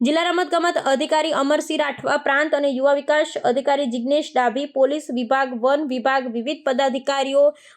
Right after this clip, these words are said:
અધિકારીઓ, કર્મચારીઓ, શૈક્ષણિક સંસ્થાઓ અને બાળકો તેમજ રમતવીરો, યોગબળ સભ્યો, પોલીસ જવાનો,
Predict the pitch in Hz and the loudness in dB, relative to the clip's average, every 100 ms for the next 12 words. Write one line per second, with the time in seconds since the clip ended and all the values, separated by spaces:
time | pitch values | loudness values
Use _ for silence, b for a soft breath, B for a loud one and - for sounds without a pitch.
0 | - 254 285 277 320 294 285 294 294 254 | -2 0 0 -2 -2 0 2 2 2 0
1 | 285 285 294 277 269 277 269 254 285 302 | 0 0 0 2 0 0 -2 -2 -4 -4
2 | 302 277 269 285 277 277 254 277 269 269 | -2 -4 -2 0 2 2 0 -2 0 0
3 | 262 277 277 262 294 269 262 277 262 269 | 2 0 2 0 0 0 0 -2 -2 2
4 | 269 285 247 254 247 277 269 254 226 262 | 2 4 2 2 2 0 0 -2 -2 0
5 | 285 277 254 294 320 262 262 262 269 294 | 0 2 0 0 0 0 0 0 -2 -2